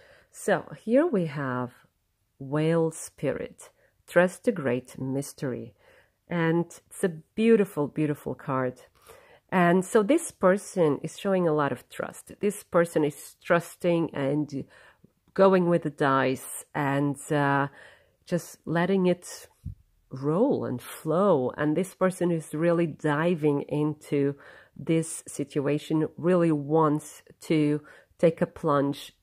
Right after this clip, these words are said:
into a relationship with you. This person is showing a lot of trust, a lot of optimism, a lot of hope as well. And this is then confirmed by this card here. And this is the dog.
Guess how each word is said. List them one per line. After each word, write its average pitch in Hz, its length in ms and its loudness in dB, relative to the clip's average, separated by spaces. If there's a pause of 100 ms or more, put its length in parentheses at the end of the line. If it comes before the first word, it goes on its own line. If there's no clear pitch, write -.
into 156 720 0
a 147 160 0
relationship 143 840 -4
with 143 160 -4
you. 135 280 -2 (300)
This 175 180 -2
person 165 460 4
is 151 160 -2 (160)
showing 151 400 0
a 139 40 -2
lot 143 200 0
of 135 120 -10
trust, 143 360 -2
a 147 60 -4
lot 131 260 -2
of 127 180 -6
optimism, 135 760 0
a 127 80 0
lot 131 380 -2
of 123 200 -4
hope 175 600 2
as 131 280 -6
well. 143 360 -2 (340)
And 170 220 0
this 190 360 0
is 165 340 0
then 151 220 0
confirmed 147 800 0 (160)
by 139 180 -4
this 135 320 -6
card 135 360 -10
here. 165 340 0 (440)
And 156 200 0
this 135 320 -6
is 135 240 -10
the 143 100 -8
dog. 143 520 0